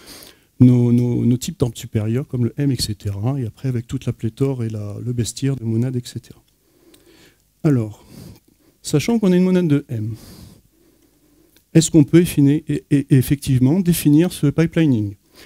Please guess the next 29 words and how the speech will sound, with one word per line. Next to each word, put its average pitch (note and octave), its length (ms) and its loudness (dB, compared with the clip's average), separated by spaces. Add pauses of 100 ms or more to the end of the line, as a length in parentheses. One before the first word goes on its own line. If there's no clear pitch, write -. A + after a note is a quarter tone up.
(220)
Alors G#2 80 -4
là, B2 80 2
ça - 80 -10
va B2 80 -8
être - 80 -8
un A2 40 2
petit - 140 -10
peu C3+ 120 0
plus B2 140 -4
compliqué. C#3 540 -6 (580)
Donc, D3+ 300 6
euh, A#2 160 0
le B2+ 80 0
pipelining C#3 540 2
prend B2 160 2
un A#2+ 180 2
F G3+ 300 -6
de B2 80 0
A A#2 100 -2
dans A2+ 120 -2
M A2 180 2
B, D3 60 0 (680)
un C3+ 140 6
G C#3 280 0
de A#2+ 120 0
B A#2 120 -2
dans A2 160 0
M G#2 200 0
C B3 300 -6